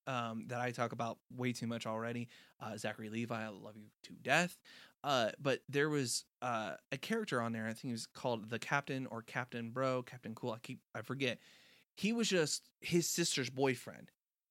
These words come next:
And he was just, like, this bro who you cannot believe is, like, a doctor or, like, a medical student. Like, how the hell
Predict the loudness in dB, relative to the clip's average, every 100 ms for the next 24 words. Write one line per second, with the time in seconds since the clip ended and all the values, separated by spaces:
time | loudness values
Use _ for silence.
0 | _ 2 2 6 4 4 4 6 4 2
1 | -2 2 6 8 8 8 4 -4 _ _
2 | _ _ 2 4 4 2 0 -2 0 0
3 | 2 0 0 2 4 4 2 0 0 2
4 | 2 0 0 -2 -2 -4 _ _ _ _
5 | _ _ 4 4 4 0 -2 0 -2 0
6 | 0 4 4 4 -2 -8 -6 -6 -6 -4
7 | -4 -4 _ _ _ _ _ -4 -2 2
8 | 2 2 6 8 8 6